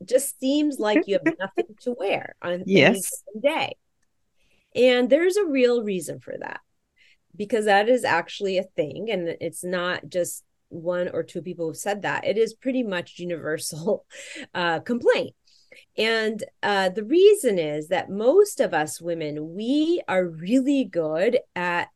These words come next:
Speaker 1: picking a great looking dress, a great looking top.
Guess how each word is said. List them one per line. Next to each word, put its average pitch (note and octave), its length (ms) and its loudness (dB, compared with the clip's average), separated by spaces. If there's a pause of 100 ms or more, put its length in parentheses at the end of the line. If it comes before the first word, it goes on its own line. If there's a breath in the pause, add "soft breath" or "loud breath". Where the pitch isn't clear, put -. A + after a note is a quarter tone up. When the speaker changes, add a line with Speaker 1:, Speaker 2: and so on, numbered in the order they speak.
(100)
Speaker 1:
picking B3 400 -4
a F3 100 -2
great E3+ 600 -4
looking E3 580 -6
dress, - 480 -10
a - 80 -10
great F3 300 -6
looking E3+ 340 -8
top. - 440 -14